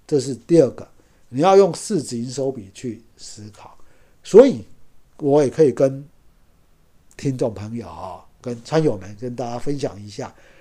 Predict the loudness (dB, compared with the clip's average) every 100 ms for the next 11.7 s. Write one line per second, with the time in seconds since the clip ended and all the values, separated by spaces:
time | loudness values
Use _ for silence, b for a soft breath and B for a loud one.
0 | b b 2 4 6 6 4 0 _ _
1 | _ _ _ -8 -2 -2 -2 -6 -10 -14
2 | -16 -10 -8 -8 -10 -14 -18 -20 _ _
3 | _ _ -16 -14 -12 -14 -16 _ _ _
4 | _ _ -14 -12 -14 -16 -16 -20 -20 _
5 | _ _ _ _ _ _ -10 -4 2 4
6 | 4 2 0 0 -8 _ _ -12 -10 -10
7 | -12 -12 -10 -10 -10 -6 -6 -4 -2 -2
8 | -6 _ _ _ _ _ _ _ _ -10
9 | -6 -6 -8 -10 -12 -10 -12 -12 -14 -14
10 | -4 -2 -4 -16 _ _ _ _ _ _
11 | _ _ -2 -2 -4 -8 -10